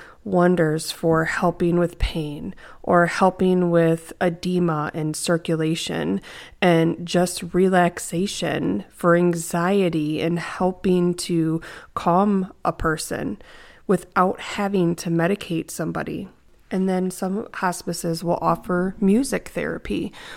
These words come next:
which can do the same. I mean, a lot of people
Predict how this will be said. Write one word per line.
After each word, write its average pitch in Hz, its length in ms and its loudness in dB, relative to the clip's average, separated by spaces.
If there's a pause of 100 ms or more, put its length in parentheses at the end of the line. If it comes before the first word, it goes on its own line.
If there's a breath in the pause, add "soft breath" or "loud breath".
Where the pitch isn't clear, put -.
(140 loud breath)
which 208 360 -4
can 202 220 0
do 208 120 2
the 208 120 0
same. 190 640 -2
I 180 140 0
mean, 170 320 4 (680 loud breath)
a 185 100 2
lot 175 260 6
of 214 200 -4
people 175 680 2